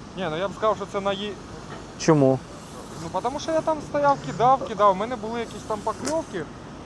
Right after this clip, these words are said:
Speaker 2: Ну?
Speaker 1: Попросив, каже, «Подвинься».
Speaker 2: Ні, ти кинув на моє місце, а потім я тобі кажу, що подвинься.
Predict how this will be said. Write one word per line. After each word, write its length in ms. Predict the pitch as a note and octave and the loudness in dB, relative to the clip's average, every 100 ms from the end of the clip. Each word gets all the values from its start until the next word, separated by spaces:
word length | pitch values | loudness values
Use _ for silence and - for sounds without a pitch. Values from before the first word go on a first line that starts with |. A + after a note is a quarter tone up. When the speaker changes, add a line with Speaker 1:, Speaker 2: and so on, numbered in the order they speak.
| - | 2
Speaker 2:
Ну? 360 | D#3 F3+ D#3+ E3 | 8 8 10 8
Speaker 1:
Попросив, 400 | G#3+ C#4 - C4+ | 6 0 -2 -2
каже, 220 | B3 A#3+ | -2 -2
«Подвинься». 640 | A#3+ D4 C#4+ D#4 C#4 - G3 - - | -2 -2 0 -2 -2 -4 -6 -6 6
Speaker 2:
Ні, 360 | F3 G#3+ F3+ C#3 | 10 12 10 10
ти 120 | F#3 | 8
кинув 360 | - C#4 C#4 A3 | 10 8 10 8
на 80 | |
моє 280 | G#3+ G#3+ A#3 | 10 10 10
місце, 440 | G#3 E3+ F3 - G#3 | 10 10 8 10 10
а 40 | |
потім 280 | D#3+ C#4 F#4+ | 10 8 10
я 80 | G#4 | 10
тобі 200 | A4 G#4 | 10 10
кажу, 240 | G4+ E4+ | 10 8
що 120 | F4 | 8
подвинься. 640 | G4 C#4+ A#3+ G3+ E3+ - | 8 8 10 10 8 2